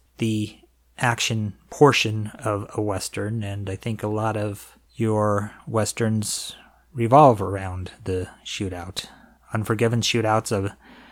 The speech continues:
bit different. It's a shotgun and is dealt with rather quickly at the climax, but the other shootout at long range is a bit more drawn out, I suppose,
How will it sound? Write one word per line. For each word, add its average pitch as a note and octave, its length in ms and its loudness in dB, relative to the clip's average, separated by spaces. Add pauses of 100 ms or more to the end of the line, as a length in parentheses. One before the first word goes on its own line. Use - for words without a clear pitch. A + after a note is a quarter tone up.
(160)
bit C3 220 4
different. C3+ 460 4
It's - 340 -2
a A#2+ 100 -6
shotgun A2 680 4
and F#2+ 280 -2 (500)
is G#2+ 340 -2
dealt A2+ 260 2
with A#2 300 0 (300)
rather D3 520 4
quickly A2+ 540 2
at G2+ 200 -2
the G2+ 260 -2 (360)
climax, G#2 800 -4 (180)
but G2 340 -8
the G2 360 -4
other G#2+ 240 -2
shootout G2+ 500 -2
at G2+ 260 -10
long G2+ 320 -4
range G#2 600 -4 (200)
is G#2+ 180 -4
a A2 60 0
bit A2+ 520 -2
more G#2 480 0 (560)
drawn A2 300 4
out, G2+ 480 -4
I G2 120 -6
suppose, G2 600 -6